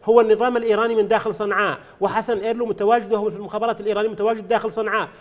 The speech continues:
وهو من يدير العاصمة اليمنية المغتصبة صنعاء. ولذلك أنا من وجهة نظري الشخصية بأنه لن يقبل أبناء اليمن في نهاية المطاف، والسعودية تدرك يعني في ألف وتسعمائة وسبعين عندما انتهت، انتهت الحرب الأهلية وتم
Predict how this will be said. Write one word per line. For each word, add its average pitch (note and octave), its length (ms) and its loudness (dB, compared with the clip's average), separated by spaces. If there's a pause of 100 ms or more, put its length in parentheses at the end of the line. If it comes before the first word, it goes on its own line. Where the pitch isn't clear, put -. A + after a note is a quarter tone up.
(100)
وهو G#3+ 160 4
من A#3 120 4
يدير A3+ 240 -2
العاصمة A#3 340 2
اليمنية A3 420 0
المغتصبة A#3+ 720 -2
صنعاء. C#3+ 440 -2 (300)
ولذلك G#3+ 500 4
أنا D4+ 180 0
من D4 120 0
وجهة B3+ 260 -2
نظري F3+ 340 -2
الشخصية D3+ 440 -6
بأنه B3 360 0
لن D#4 160 2
يقبل B3 300 0
أبناء G#3 240 -2
اليمن F#3+ 200 0
في F#3 120 -6
نهاية E3 260 -2
المطاف، D#3+ 440 0 (320)
والسعودية D4 460 0
تدرك G#3+ 420 0
يعني B2 200 -4
في A3+ 160 -6
ألف B3+ 100 -4
وتسعمائة C4 300 -2
وسبعين B3+ 440 -2
عندما E3+ 380 -2
انتهت، B3 400 0
انتهت E3+ 680 -4
الحرب G#3+ 280 -2
الأهلية A3 400 -2 (220)
وتم B3+ 340 2